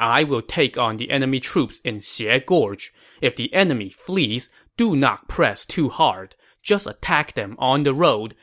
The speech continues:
and you will be able to capture their equipment and baggage train." So Zhang He raced off with half of their men, and Sima Yi told the rest, "Head to Xie Gorge by way of Xicheng.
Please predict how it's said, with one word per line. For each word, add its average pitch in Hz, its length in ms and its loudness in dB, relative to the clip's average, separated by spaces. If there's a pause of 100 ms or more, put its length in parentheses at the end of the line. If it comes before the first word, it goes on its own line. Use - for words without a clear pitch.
(120)
and 113 200 -2
you 165 180 0
will 127 340 4
be 110 200 -6
able 113 340 0
to 107 100 -12
capture 120 500 -2
their 110 160 0
equipment 165 640 -2 (160)
and 139 400 0
baggage 131 540 2
train." 98 400 -2 (880)
So 139 300 2
Zhang 214 380 4
He 143 200 2
raced 143 420 2
off 131 320 2
with 127 160 -2
half 135 320 0
of 113 120 -4
their 113 180 2
men, 113 400 0 (180)
and 123 160 -2
Sima 139 480 0
Yi 143 220 0
told 127 280 -2
the 110 100 0
rest, 135 420 -2 (340)
"Head - 320 -2
to 127 100 -8
Xie 123 420 0
Gorge 107 440 0 (200)
by 147 280 2
way 120 380 0
of 113 160 -6
Xicheng. 147 760 -2